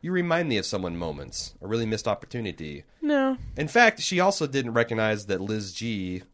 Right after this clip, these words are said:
Speaker 1: or, I'm sorry, not Liz G, my fault, um, wha-, that Liz Taylor also suspiciously looks like the creepy butler from Coven, too.
Speaker 2: I'm willing to look past that.
Speaker 1: Because they're not, that's the
Speaker 2: I mean,
Speaker 1: thing,
Speaker 2: it's ju-,
Speaker 1: that's
Speaker 2: it's the, it's the musical principle.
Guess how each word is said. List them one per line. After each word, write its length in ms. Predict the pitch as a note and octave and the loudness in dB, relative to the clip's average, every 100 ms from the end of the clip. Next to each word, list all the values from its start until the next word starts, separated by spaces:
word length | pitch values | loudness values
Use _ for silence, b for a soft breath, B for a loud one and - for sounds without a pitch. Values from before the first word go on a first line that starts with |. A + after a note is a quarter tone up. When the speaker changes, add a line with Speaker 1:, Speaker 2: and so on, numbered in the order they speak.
| _ _ | _ _
Speaker 1:
or, 80 | G#2 E2+ F2 | -6 -4 -6
I'm 100 | F2 | -6
sorry, 260 | E2+ D#2+ | -4 -4
not 180 | F2+ D2+ | -6 -8
Liz 160 | D2 C#2+ | -10 -12
G, 260 | C#2 D2 - | -14 -14 -12
my 100 | F2 | -14
fault, 360 | - C#2+ D#2 - _ _ - | -10 -10 -10 -12 _ _ -8
um, 380 | F2 D#2+ D#2 - _ _ _ _ _ G#2+ | -4 -4 -6 -12 _ _ _ _ _ -6
wha-, 180 | A2 | -6
that 180 | A2 G#2+ | -2 -2
Liz 260 | A2+ B2 A#2 | 0 -2 -2
Taylor 640 | B2 B2 G#2+ G2 F#2+ - - _ | 0 0 2 2 0 -2 -8 _
also 340 | G#2 A#2+ A#2 G#2 | 0 0 0 -4
suspiciously 640 | - - A#2+ - G#2+ G#2+ | -4 -4 -4 -4 -6 -4
looks 240 | G#2 G2+ | -4 -2
like 180 | G#2 G2 | -2 -2
the 80 | F#2+ | -4
creepy 380 | - A2 G2+ F#2 | -6 -6 -4 -6
butler 420 | D#2+ F#2+ - E2 | -2 -2 -2 -6
from 360 | - F2+ D#2+ D#2 | -4 -4 -4 -8
Coven, 360 | F2 D#2 D#2 D2 | -8 -8 -8 -10
too. 340 | F2 B1+ A#1+ _ _ b b b b | -10 -10 -12 _ _ b b b b
Speaker 2:
I'm 160 | B3 C4 | 0 4
willing 240 | A3+ F#3+ | 6 6
to 80 | E3+ | 4
look 180 | D3+ - | 0 0
past 240 | D#3+ D#3 | -2 0
that. 300 | D#3 D#3 - - - | 0 -2 -2 -10 -10
Speaker 1:
Because 220 | - A#3 | 2 2
they're 80 | A#3 | 4
not, 320 | A#3+ A#3 G#3+ - | 4 4 2 -2
that's 220 | - G#3 - | 2 2 2
the 80 | |
Speaker 2:
I 40 | A#3+ | 6
mean, 200 | B3 A3+ | 8 10
Speaker 1:
thing, 100 | A3 | 8
Speaker 2:
it's 100 | B3+ | 8
ju-, 60 | C#4+ | 8
Speaker 1:
that's 160 | B3 B3 | 10 8
Speaker 2:
it's 180 | A#3 - | 6 8
the, 300 | B3+ G#3+ G#3 | 8 10 6
it's 140 | - | 4
the 100 | G3+ | 2
musical 480 | F#3+ F#3+ F#3 F3+ C#3+ | 4 4 2 -2 -4
principle. 680 | - D3+ D3 C#3 - D3+ | -2 -4 -4 -4 -4 -4